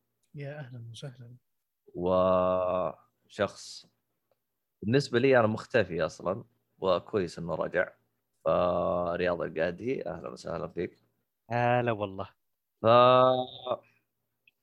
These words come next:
Speaker 2: هذا احنا بدينا. طبعًا بالنسبة للحلقة هذه، حلقة، آه، شو اسمه، الله يسلمك محمد، آه، أفلام ومسلسلات، راح نتكلم اليوم عن،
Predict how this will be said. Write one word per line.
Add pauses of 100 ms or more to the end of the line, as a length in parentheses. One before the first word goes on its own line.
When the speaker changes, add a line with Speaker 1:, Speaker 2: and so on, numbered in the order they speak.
(140)
Speaker 2:
هذا
احنا
بدينا.
طبعًا
بالنسبة
للحلقة
هذه،
حلقة، (120)
آه،
شو
اسمه،
الله
يسلمك
محمد، (640)
آه،
أفلام
ومسلسلات،
راح
نتكلم
اليوم
عن،